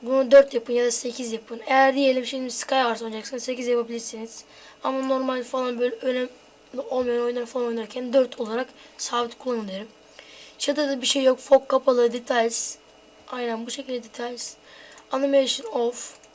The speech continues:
Atır aynen bu şekilde. Performans bu şekilde. Quality bu şekilde. E, bloklar farklılaştı. Kapalı, vivolar kapalı.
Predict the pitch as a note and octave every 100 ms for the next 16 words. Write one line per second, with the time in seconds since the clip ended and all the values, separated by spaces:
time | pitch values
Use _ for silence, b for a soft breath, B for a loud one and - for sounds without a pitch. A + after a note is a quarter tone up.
0 | - _ - B B B _ _ - -
1 | D4+ C#4 C4+ C4+ C4 - - B3 A#3+ A3+
2 | A#3 A3+ B3+ B3 B3 B3 - - - -
3 | - - - - - - - - C4+ C#4
4 | C#4 C#4+ C#4 C4 A#3+ - - A#3 - -
5 | C4 B3+ B3+ A#3 - - - - - -
6 | - - C4+ C#4 C#4 C#4 C#4 C#4+ - -
7 | A3+ B3 A#3 A#3 A#3 C4+ A#3+ B B B
8 | B - A#3+ A#3+ A#3+ C#4 C#4 C#4 C4 B3
9 | B3+ A3+ - - C#4 C4+ C4 A3 - -
10 | - B3+ A#3+ A3 G3+ A#3+ - C4+ D4